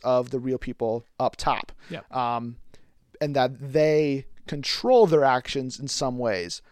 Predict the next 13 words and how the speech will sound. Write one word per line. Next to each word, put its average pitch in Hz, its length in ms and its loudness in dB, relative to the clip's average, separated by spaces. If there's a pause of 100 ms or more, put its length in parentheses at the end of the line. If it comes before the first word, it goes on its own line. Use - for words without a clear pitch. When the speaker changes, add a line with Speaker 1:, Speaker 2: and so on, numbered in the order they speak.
(120)
Speaker 1:
But 139 220 -6
then 214 420 0 (1080)
why, 156 800 -2
like, 151 160 -2
how 170 240 0
does, 175 300 -2 (640)
uh, 120 540 2 (640)
like, 120 180 -4 (360)
Red 139 580 0
slash 135 360 -2
Adeline 127 360 0
break 127 440 -2
that 110 560 -4